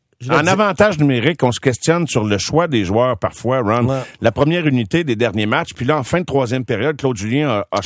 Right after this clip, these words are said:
Speaker 2: changé son, son, sa première unité. C'est deux deux. Il a envoyé Kotkaniemi prendre la mise en jeu en zone adverse.
Speaker 1: Mm.
Speaker 2: Le, le, comme ils disent les Anglais, « the game is on the line ». Tu sais, tu, tu peux pas perdre ça hier. Euh, Drouin débarque de la première unité, Gallagher s'en va à droite à place de Shaw, qui était là à place d'Armia,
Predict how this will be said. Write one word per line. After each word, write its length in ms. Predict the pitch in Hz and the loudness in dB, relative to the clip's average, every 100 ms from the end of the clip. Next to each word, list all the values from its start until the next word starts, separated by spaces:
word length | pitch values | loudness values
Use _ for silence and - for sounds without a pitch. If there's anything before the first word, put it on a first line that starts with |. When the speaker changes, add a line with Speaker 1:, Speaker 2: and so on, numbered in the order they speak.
| 135 | 0
Speaker 2:
changé 360 | 160 160 147 | 0 0 -2
son, 260 | 165 151 113 | -4 -4 -4
son, 180 | 95 117 - - - | -6 -10 -10 -20 -8
sa 140 | 139 | -4
première 280 | 131 139 135 | 0 0 0
unité. 280 | 120 101 160 | 0 -2 -2
C'est 180 | 123 107 | -2 -2
deux 300 | 92 170 165 | 0 0 2
deux. 180 | 135 165 | 0 0
Il 80 | 139 | 0
a 40 | |
envoyé 180 | 117 127 | -2 -4
Kotkaniemi 580 | 165 - 160 151 143 156 | -4 -2 -2 -2 -4 -4
prendre 220 | 139 135 | -4 -2
la 100 | 117 | -2
mise 220 | 139 143 | -2 -2
en 80 | 135 | -4
jeu 120 | 135 | -4
en 60 | 131 | 0
zone 240 | 143 170 | 0 0
adverse. 380 | 139 101 135 156 - - | -2 -2 -2 -4 -10 -14
Speaker 1:
Mm. 40 | 120 120 | -8 -2
Speaker 2:
Le, 180 | 113 113 | -2 -2
le, 140 | 101 95 _ _ - | -6 -8 _ _ -2
comme 180 | 165 | 0
ils 60 | 165 | 0
disent 180 | 143 170 | -2 -4
les 100 | 156 | -4
Anglais, « 180 | 139 160 | -2 -2
the 60 | 135 | 0
game 240 | 131 180 | -2 -2
is 100 | 147 | -2
on 100 | 156 | -2
the 60 | 143 | 0
line ». 260 | 135 170 127 | 0 -2 -2
Tu 100 | 110 | -4
sais, 40 | 170 | -6
tu, 140 | - _ - | -8 _ -20
tu 100 | - | -8
peux 120 | 139 | -4
pas 120 | 214 | -4
perdre 240 | - 175 143 | -2 -4 -2
ça 160 | - 185 | -2 0
hier. 320 | 139 160 131 - - | 0 0 -4 -10 -6
Euh, 180 | 120 123 | -2 0
Drouin 320 | 123 135 185 202 | 0 -2 -2 -2
débarque 260 | 170 175 | -2 -2
de 40 | 165 | -4
la 80 | 151 | -4
première 320 | 151 156 143 | -2 -2 -2
unité, 360 | 135 117 170 180 | -4 -4 -6 -2
Gallagher 360 | 165 156 151 170 | -2 -2 -2 -2
s'en 200 | 170 147 | -2 -2
va 100 | 147 | -2
à 40 | |
droite 200 | 135 160 | -2 -2
à 80 | 147 | -4
place 240 | 127 143 | -4 -4
de 140 | 110 120 | -2 -4
Shaw, 300 | - 170 165 | -2 -4 -4
qui 100 | 135 | -6
était 140 | 123 | -2
là 80 | 139 | -2
à 60 | 151 | -2
place 240 | 156 143 | -4 -4
d'Armia, 540 | 131 123 123 143 175 | -2 0 0 0 -2